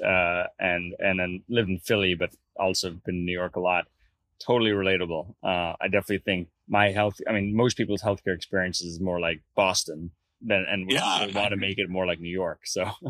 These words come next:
Speaker 2: And, you know, like, I mean, it's crazy because, you know, you read all these encounters of, like, "I got this particular disease," or My aunt or my uncle or my parent got this, and I spent, and I'm a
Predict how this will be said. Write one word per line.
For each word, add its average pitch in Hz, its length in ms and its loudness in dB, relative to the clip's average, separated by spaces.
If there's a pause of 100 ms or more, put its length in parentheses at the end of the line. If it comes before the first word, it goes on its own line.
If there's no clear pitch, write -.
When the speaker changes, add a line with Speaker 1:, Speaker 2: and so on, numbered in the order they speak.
(800)
Speaker 2:
And, 185 140 6
you 214 80 8
know, 214 160 8
like, 175 160 6
I 165 40 6
mean, 170 160 4
it's 160 200 4
crazy 208 540 4
because, 139 200 4
you 147 180 6
know, 139 80 6
you 135 220 8
read 160 180 6
all 170 140 2
these 131 140 2
encounters 127 500 0
of, 117 180 -4
like, 107 280 0
"I 120 160 4
got 139 200 2
this 127 160 2
particular 131 520 -2
disease," 131 800 2 (180)
or 110 140 -6
My 107 320 -4 (260)
aunt 135 400 4
or 131 120 0
my 104 180 0
uncle 123 360 2
or 113 60 2
my 101 160 0
parent 127 380 0
got 117 240 4
this, 120 340 4
and 110 160 0
I 120 100 4
spent, 127 380 -2
and 123 100 2
I'm 127 140 4
a 123 80 4